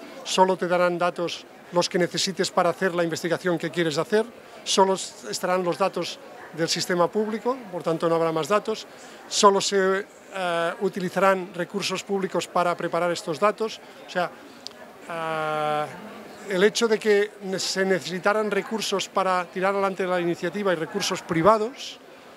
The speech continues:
fue lo que bloqueó el proyecto en su día, ¿eh? Porque la intervención de la privada hizo ver que esto tenía riesgos, ¿no? Y tú hablas de anonimización y lo primero que se cuestionó es que, eh, es imposible, ¿eh? Que la anonimización completa es imposible.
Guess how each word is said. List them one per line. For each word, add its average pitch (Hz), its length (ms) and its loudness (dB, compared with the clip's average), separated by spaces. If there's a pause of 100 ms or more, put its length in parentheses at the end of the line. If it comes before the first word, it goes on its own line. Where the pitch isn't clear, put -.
(380)
fue 185 140 2
lo 202 100 4
que 202 120 0
bloqueó 175 480 4
el 190 60 0
proyecto 170 340 0
en 180 80 2
su 160 140 -6
día, 139 200 -6
¿eh? - 340 -10 (460)
Porque 160 260 2
la 165 80 6
intervención 170 440 0
de 185 60 0
la 190 120 4
privada 202 360 2
hizo 190 220 -4
ver 196 160 0
que 202 200 -2
esto 196 200 -8
tenía 180 320 2
riesgos, 147 600 -4
¿no? 220 120 -10 (440)
Y 156 40 -8
tú 196 140 6
hablas 202 220 4
de 214 80 2
anonimización 208 840 0
y 202 60 -8
lo 185 100 -2
primero 185 320 0
que 196 80 0
se 202 140 0
cuestionó 196 600 2 (540)
es 208 240 2
que, 208 340 2 (520)
eh, 151 800 -4
es 185 120 2
imposible, 165 520 0 (180)
¿eh? 214 120 0
Que 208 80 -4
la 180 80 4
anonimización 180 580 0
completa 202 380 2
es 185 60 0
imposible. 175 540 -4